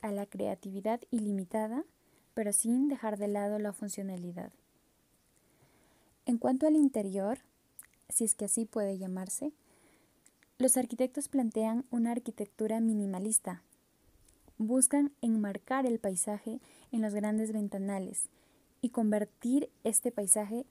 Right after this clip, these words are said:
en sus únicas paredes. Es por esto que no existe ninguna pared de protección, sino grandes cristaleras corredizas y transparentes, y también amplias cortinas blancas utilizadas como pantallas solares.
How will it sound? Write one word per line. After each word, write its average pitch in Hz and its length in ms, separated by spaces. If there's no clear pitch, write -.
en 226 140
sus 208 180
únicas 214 360
paredes. 185 520
Es 254 120
por 285 200
esto 233 400
que 233 100
no 220 120
existe 277 420
ninguna 226 400
pared 208 340
de 220 120
protección, 214 720
sino 220 480
grandes 233 600
cristaleras 208 840
corredizas 214 800
y 226 140
transparentes, 208 920
y 233 80
también 214 500
amplias 233 380
cortinas 214 500
blancas 208 500
utilizadas 220 720
como 214 240
pantallas 202 580
solares. - 720